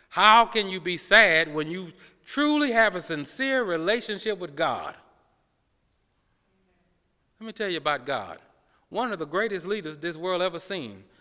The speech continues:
Moses. When God took his life and buried him himself, God gave them forty days to mourn, the children of Israel. And after those forty days, that, that was it.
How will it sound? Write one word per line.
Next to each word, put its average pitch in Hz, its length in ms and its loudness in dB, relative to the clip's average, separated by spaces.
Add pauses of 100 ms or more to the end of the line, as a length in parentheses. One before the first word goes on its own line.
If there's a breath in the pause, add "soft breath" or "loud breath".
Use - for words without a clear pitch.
(100)
Moses. 156 640 -6 (1300)
When 139 240 -6
God 185 320 0 (500)
took 226 200 -8
his 180 160 -4
life 208 360 0
and 147 240 -6
buried 202 300 2
him 202 300 -6
himself, 165 720 -8 (1040)
God 185 340 0
gave 220 260 -2
them 170 160 -6
forty 196 300 -4
days 190 300 -6
to 185 100 -12
mourn, 143 320 -8 (1400)
the 143 80 -14
children 160 320 -6
of 156 100 -6
Israel. 120 320 -6 (2750)
And 160 160 -6
after 190 240 0
those 180 160 0
forty 196 280 0
days, 220 280 -6
that, 175 200 -4
that 233 180 2
was 226 140 -8
it. 269 180 -10